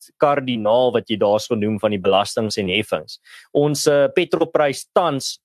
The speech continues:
per liter sal hier rondom tien rand tot twaalf rand wees as jy al die belastings en al die heffings uithaal, eh, en dit is volgens ata se data. So dit gee vir jou bietjie meer van 'n, van 'n insig van hoe skadelik hierdie belastings en heffings is. En is absoluut reg wat jy daarso sê.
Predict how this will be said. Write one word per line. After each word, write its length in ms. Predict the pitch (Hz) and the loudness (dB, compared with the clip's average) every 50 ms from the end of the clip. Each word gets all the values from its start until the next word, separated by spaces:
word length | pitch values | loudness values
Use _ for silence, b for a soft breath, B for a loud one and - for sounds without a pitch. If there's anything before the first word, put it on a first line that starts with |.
| _ _ | _ _
per 280 | 156 135 131 131 117 - _ | 0 0 0 0 -4 -6 _
liter 580 | 104 104 110 143 - _ 117 104 104 101 104 - - | -10 -8 -8 -10 -4 _ 0 0 0 0 -2 -8 -12
sal 280 | - - - 156 135 | -14 -4 0 0 0
hier 240 | 127 123 143 151 143 | 2 0 0 0 0
rondom 420 | 131 127 135 143 143 - 147 139 127 - | 0 0 0 -2 0 0 -2 -2 -2 -2
tien 180 | - 170 165 160 151 | -2 0 2 2 2
rand 280 | 139 139 135 127 123 - | 2 0 -2 -4 -4 -6
tot 120 | 117 113 - _ | -6 -6 -6 _
twaalf 400 | - 147 143 139 135 127 - - | -2 0 2 2 2 0 0 -2
rand 260 | - 107 101 98 - - | -2 -2 -2 -4 -6 -8
wees 280 | 95 92 92 87 - | -6 -4 -4 -4 -4
as 160 | - 101 - | -6 -8 -6
jy 100 | - 110 | -4 -4
al 120 | - - 107 | -2 -2 -2
die 100 | 107 107 | -2 -2
belastings 640 | 98 107 104 101 101 101 - - 113 104 101 - - | -2 0 0 0 0 -2 -2 -6 -6 -6 -6 -8 -8
en 100 | 104 78 | -4 -4
al 120 | 101 113 | -2 -2
die 140 | 113 104 95 | -2 -2 -2
heffings 340 | 92 - - 104 98 98 - _ | -4 -4 -4 -6 -6 -6 -8 _
uithaal, 460 | - 120 117 - - 95 87 82 85 B B B B B B | -4 -4 -2 0 0 0 0 0 -2 B B B B B B
eh, 180 | - 104 104 110 | -2 0 0 0
en 60 | 110 | 0
dit 140 | 101 107 104 | 0 0 0
is 140 | 117 104 - | -2 -4 -2
volgens 340 | - 117 107 - 110 101 - - | -2 -2 -2 -2 -4 -8 -4 -2
ata 320 | 113 117 117 - 123 107 | -2 -2 0 0 0 0
se 180 | 101 - - 98 | 0 -2 -6 -6
data. 520 | 85 87 82 80 78 - - 82 85 - - B B B B B | -4 -2 -2 -2 -2 -2 -4 -6 -6 -6 -8 B B B B B
So 220 | - - 139 127 127 | -2 0 2 2 2
dit 240 | 107 135 135 135 | 2 0 -2 -2
gee 180 | - - 165 156 | -2 -2 -2 -2
vir 80 | - - | -2 -2
jou 100 | 151 139 | -2 -2
bietjie 300 | 113 117 113 - 151 127 | -2 -2 -4 -2 -2 0
meer 240 | 120 117 120 123 120 | 2 2 2 2 2
van 220 | - - 120 113 | 0 0 0 2
'n, 300 | 110 107 107 107 104 101 - | 2 2 2 2 0 0 0
van 180 | - 113 107 | 0 -2 -2
'n 60 | 104 - - | -2 -2 -2
insig 400 | 143 135 120 - - 107 - - | -2 -2 -2 -2 -2 -4 -4 -2
van 100 | - 110 | -4 -4
hoe 140 | 95 98 104 | -2 -2 -4
skadelik 540 | - - - - 123 113 113 110 110 110 - - | -6 -6 -2 2 2 2 2 0 -2 -4 -4 -4
hierdie 220 | 104 92 101 95 | -6 -6 -6 -4
belastings 540 | 92 98 98 95 95 - - 101 98 95 - | -2 0 2 2 0 -2 -4 -6 -6 -6 -4
en 80 | 107 95 | -2 -2
heffings 320 | 98 98 95 101 101 101 | -2 -2 -2 -6 -4 0
is. 180 | 117 113 - - | 0 -2 0 -2
En 40 | |
is 80 | 110 107 | -2 0
absoluut 360 | 117 110 - - - 147 - | 0 0 0 -2 -4 -4 0
reg 220 | - 107 107 104 - | 0 0 0 0 -2
wat 100 | 110 101 | -4 -4
jy 80 | 110 104 | -2 0
daarso 300 | 110 101 98 - - 101 | 0 0 0 0 -4 -6
sê. 340 | - - 139 123 110 104 | -2 0 0 0 0 -2